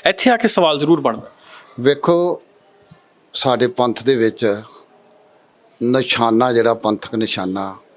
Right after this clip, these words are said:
Speaker 2: ਪੂਰਨ ਪਰਵਸਤਾ ਸੰਬੰਧ ਖਾਲਸਾ,
Speaker 1: ਹੂੰ।
Speaker 2: ਉਹਦੇ ਵਾਸਤੇ ਦੋ ਤਰੀਕੇ ਆ।
Speaker 1: ਹੂੰ।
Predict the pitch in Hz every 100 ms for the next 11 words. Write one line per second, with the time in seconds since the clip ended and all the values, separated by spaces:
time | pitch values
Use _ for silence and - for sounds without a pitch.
0 | _ 117 113 110 107 104 110 101 - 107
1 | - 90 95 113 101 - - 117 98 -
2 | - 80 - 135 123 - - - - _
3 | - _ _ - 196 208 185 165 180 143
4 | 143 151 143 113 147 143 117 - 131 147